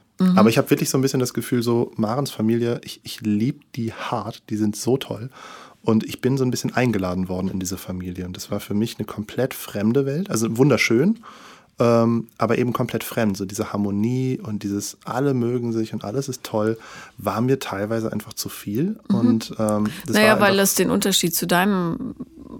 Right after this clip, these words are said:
Speaker 1: zu deiner Kindheit einfach so sichtbar
Speaker 2: Genau,
Speaker 1: macht, ne?
Speaker 2: genau. Und das ist so ein bisschen wie, ich, ich fühl mich total wohl, aber dann hängt irgendwann der Straßenköter am Fenster und sieht seine ganzen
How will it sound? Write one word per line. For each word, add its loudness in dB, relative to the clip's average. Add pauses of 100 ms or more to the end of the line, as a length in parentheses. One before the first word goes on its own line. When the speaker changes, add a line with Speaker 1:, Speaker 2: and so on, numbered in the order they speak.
(640)
Speaker 1:
zu -4
deiner 2
Kindheit 0
einfach -4
so -4
sichtbar -2
Speaker 2:
Genau, 0
Speaker 1:
macht, -4
ne? -2
Speaker 2:
genau. -4
Und -2
das -8
ist -4
so -2
ein 4
bisschen 0
wie, 2
ich, -10 (100)
ich -8
fühl 0
mich 0
total -2
wohl, 0
aber 0
dann 0
hängt -4
irgendwann 0
der 0
Straßenköter -6
am -6
Fenster -4
und 0
sieht -2
seine 0
ganzen -2